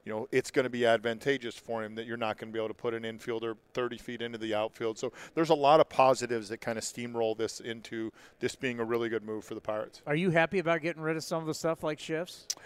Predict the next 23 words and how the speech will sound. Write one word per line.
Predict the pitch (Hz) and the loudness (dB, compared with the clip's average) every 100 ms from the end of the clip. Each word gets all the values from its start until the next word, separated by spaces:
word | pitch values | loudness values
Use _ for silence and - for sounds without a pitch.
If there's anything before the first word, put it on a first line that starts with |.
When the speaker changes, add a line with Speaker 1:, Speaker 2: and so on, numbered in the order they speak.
| - - | -2 8
Speaker 1:
Well, | 165 165 | 10 10
I, | 156 160 | 10 10
I | 160 156 | 8 6
think | 180 185 | 4 0
it's | 170 - | 0 0
gonna | 151 135 | -4 -2
be | 127 | -4
unique. | 127 117 120 139 135 | -4 -2 0 0 2
I, | 127 | 2
I | 113 123 117 - _ | 4 2 0 -12 _
don't | 143 139 | 2 2
remember | 135 135 131 131 123 | -2 -2 0 0 0
a | |
time | - 123 123 | 2 2 2
when | 120 | 0
I | 117 | -2
was | 117 104 | -2 -6
in | 120 | -8
the | 113 | -6
game | 113 117 120 | -4 -4 -6
when | 117 | -8
we | 117 | -8
weren't | 107 113 120 | -6 -4 -4